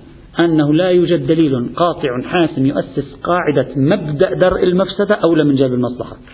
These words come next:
ما معنى مبدأ درء المفسدة أولى من جلب المصلحة؟ يعني عليك أن تدرأ المفاسد إن تعارضت مع المصالح، إلا أن يثبت لك أن المصلحة أقوى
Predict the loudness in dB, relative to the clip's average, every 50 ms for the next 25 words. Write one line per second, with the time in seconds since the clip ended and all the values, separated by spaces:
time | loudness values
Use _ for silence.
0 | -4 0 2 2 4 4 2 4 4 4 2 2 2 0 2 2 2 0 2 0
1 | 0 0 0 -2 -2 -2 -2 0 2 2 2 2 2 2 2 2 2 0 0 0
2 | -2 -2 -2 -2 -4 -6 -10 -18 -20 -20 -20 -20 -16 -4 -2 0 0 2 0 0
3 | 0 2 2 2 2 2 2 4 2 2 0 0 -2 0 2 0 2 2 2 2
4 | 2 2 2 2 2 0 2 0 0 0 0 0 0 0 0 -2 -2 -2 -2 -2
5 | -2 0 0 0 0 0 2 2 0 0 0 0 0 0 2 2 2 2 2 2
6 | 0 0 2 0 0 -2 -6 -14 -16 -18 -6 0 2 2 4 4 4 4 4 4
7 | 4 2 2 2 2 0 0 2 2 2 2 2 0 0 0 2 2 2 2 0
8 | -2 -2 -2 -4 -2 -2 -4 -4 -4 -6 -8 -8 -8 -10